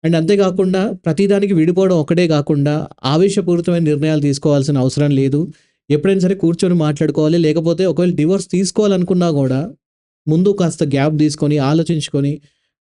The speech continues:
చర్చించిన తర్వాతే అలాంటి డెసిషన్స్ తీసుకోవాలని చెప్పి కూడా చాలామంది అంటూ ఉన్నారు. ఏదేమైనప్పటికీ కూడా పెళ్లి బంధం అనేది ఒక్కసారి విడిపోతే మళ్ళీ అది, ఆ, అలాంటి పెళ్లి బంధంలోకి వెళ్ళాలంటే చాలామందికి యాంగ్జైటీకి గురవుతూ ఉంటారు, లేకపోతే వాళ్ళ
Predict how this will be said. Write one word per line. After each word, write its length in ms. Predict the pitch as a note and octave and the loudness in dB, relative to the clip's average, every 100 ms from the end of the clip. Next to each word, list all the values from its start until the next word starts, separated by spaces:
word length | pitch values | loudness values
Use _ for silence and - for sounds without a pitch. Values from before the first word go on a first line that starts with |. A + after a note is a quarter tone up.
| _ E3+ | _ -2
చర్చించిన 460 | F3 A#3 G#3+ A3 F#3 | 0 0 2 2 2
తర్వాతే 380 | E3+ F3 F#3 | 2 2 0
అలాంటి 400 | F#3+ D#3+ E3 C#3+ | 0 2 0 0
డెసిషన్స్ 340 | D3 D3 D#3 C#3 | 0 -2 -2 0
తీసుకోవాలని 460 | C#3 - C#3 C3+ | -2 -2 0 0
చెప్పి 100 | C3+ | 0
కూడా 160 | C3+ D3+ D3 | -2 0 0
చాలామంది 340 | C3 C3+ C3 | 0 0 0
అంటూ 200 | A#2+ C3 | -2 -4
ఉన్నారు. 260 | B2 A2+ - - | -4 -6 -8 0
ఏదేమైనప్పటికీ 680 | F3+ A#3 A3+ A3 F#3 F#3+ F3+ | 2 2 2 0 0 -2 0
కూడా 340 | F3 D#3+ F3 F#3 F3 | 0 0 -2 -4 -2
పెళ్లి 180 | F3+ G3+ | 0 0
బంధం 300 | G3 F#3 F3 | 0 0 0
అనేది 460 | E3+ E3 E3+ A3+ - _ _ _ - | 0 0 -2 -4 -10 _ _ _ -8
ఒక్కసారి 440 | C#3+ E3 D#3 F3+ | -4 -2 0 2
విడిపోతే 400 | D#3+ D#3 E3 E3+ | 2 0 0 0
మళ్ళీ 380 | D#3 C#3+ D#3+ E3 | 2 2 2 2
అది, 340 | D3+ D3+ C#3+ D3 _ _ _ _ _ C3 | 2 2 0 -6 _ _ _ _ _ -4
ఆ, 360 | B2+ B2 B2 B2+ C#3 | -2 0 -2 -4 -2
అలాంటి 260 | D3 D3+ | 0 0
పెళ్లి 220 | D3+ D#3 | 0 0
బంధంలోకి 440 | F3 E3 E3 D#3+ D3+ | 2 2 0 0 2
వెళ్ళాలంటే 320 | D3 D#3+ F3 D#3 | 2 0 0 0
చాలామందికి 560 | D#3 E3+ E3+ E3 D#3+ D#3+ | 0 2 0 0 -2 -2
యాంగ్జైటీకి 600 | C#3+ D#3 E3 D#3+ D#3+ D#3 | 0 0 2 0 0 0
గురవుతూ 420 | C#3+ D3 C#3 C#3+ | 0 0 0 0
ఉంటారు, 280 | C#3 C#3 C#3 | 0 0 0
లేకపోతే 460 | C#3 C3 C#3 D3 | 0 -2 -2 0
వాళ్ళ 320 | C#3+ C#3 C#3 | 0 0 0